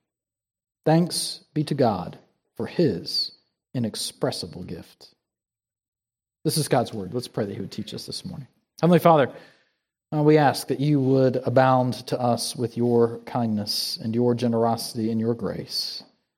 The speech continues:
that we might understand your word and what it means for us,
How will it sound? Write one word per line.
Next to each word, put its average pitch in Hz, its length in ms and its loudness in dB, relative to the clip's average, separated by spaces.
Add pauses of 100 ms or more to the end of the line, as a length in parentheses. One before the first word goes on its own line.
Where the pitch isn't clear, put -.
(440)
that 113 120 -2
we 131 120 4
might 123 240 2
understand 110 1000 -2 (120)
your 117 300 2
word 120 440 -4 (880)
and 107 100 -12
what 117 140 2
it 107 100 -6
means 107 280 -4
for - 220 -10
us, - 600 -10